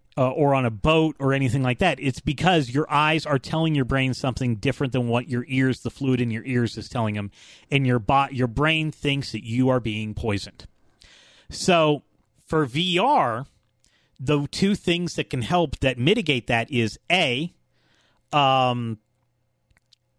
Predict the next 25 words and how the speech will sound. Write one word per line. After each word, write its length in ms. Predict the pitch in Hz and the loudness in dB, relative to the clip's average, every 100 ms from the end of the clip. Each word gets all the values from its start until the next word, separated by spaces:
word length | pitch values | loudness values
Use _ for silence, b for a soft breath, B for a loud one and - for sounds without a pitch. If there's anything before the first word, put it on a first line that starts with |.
| - | -16
having 340 | - 160 156 160 | -2 0 2 0
the 60 | |
higher 300 | 123 151 147 | 0 2 2
refresh 440 | 143 131 135 113 - | 2 0 0 -2 -2
rate, 280 | 98 113 - _ _ _ _ - | -2 -4 -10 _ _ _ _ -8
so 240 | - 151 | 0 0
there's 280 | 131 135 139 | 2 -2 0
no 160 | 151 | -2
lag 720 | 131 117 135 151 123 110 135 - _ _ _ _ _ _ | -2 -2 0 2 2 -2 -4 -12 _ _ _ _ _ _
between 400 | - 127 170 143 | -2 0 2 2
when 160 | 131 131 | 2 2
you 100 | 127 | 0
turn 300 | - 151 139 | 0 0 0
your 140 | 127 | 0
head 260 | 117 151 135 | 2 2 2
and 100 | 120 | 0
when 160 | 123 | 0
your 200 | 120 117 135 | 0 -2 0
eyes 300 | 147 156 - | 0 0 -2
see, 240 | 143 123 | -4 -4
turn 280 | - 143 117 | -4 -4 -2
your 120 | 104 | 0
head, 180 | 110 101 | -2 -2
because 220 | 110 120 | -4 -2
that's, 340 | 151 156 - | 0 0 -4